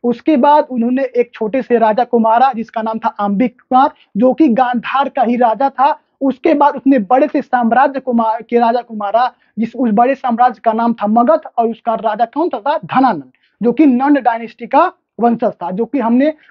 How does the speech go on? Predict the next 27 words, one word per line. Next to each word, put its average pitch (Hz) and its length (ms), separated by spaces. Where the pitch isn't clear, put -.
already 226 280
video 240 420
में 247 140
discuss 226 300
कर 269 160
चुका 220 260
है 269 200
मगध 254 340
empire 220 280
के 220 120
बारे 185 260
में। 226 180
उसके 226 300
बाद 269 360
वो 254 280
एक 226 160
बड़े 240 200
से 240 100
साम्राज्य 226 480
की 226 140
स्थापना 240 440
की, 277 140
जिसका 226 300
नाम 220 200
पड़ा 208 220
मौर्य 240 340
empire। 180 540